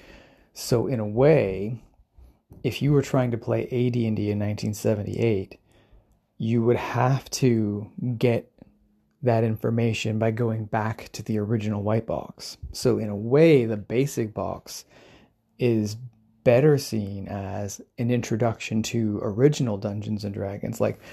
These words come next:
play this first, and if you want to take it higher, get the full white box, which you probably still could get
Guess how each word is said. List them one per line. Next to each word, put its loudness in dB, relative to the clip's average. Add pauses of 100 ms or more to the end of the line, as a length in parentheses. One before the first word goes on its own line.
(240)
play 6
this 0
first, 2
and -4
if -8
you -2
want -4
to -14
take -6
it -6
higher, -4 (460)
get 4
the -2
full 0 (120)
white 0
box, -6 (460)
which -2
you 0
probably 6
still -4
could -10
get -6